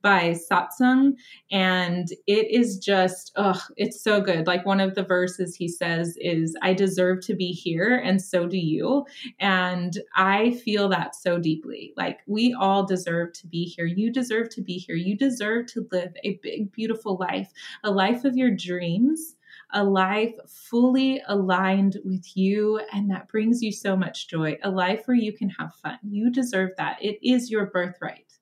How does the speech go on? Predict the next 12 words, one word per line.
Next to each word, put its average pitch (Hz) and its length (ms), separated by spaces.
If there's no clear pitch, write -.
It 220 40
is 220 120
your 285 120
birthright 202 720
to 208 160
have 185 340
peace 196 400
and 175 240
joy 175 360
in 180 80
your 165 120
heart. - 480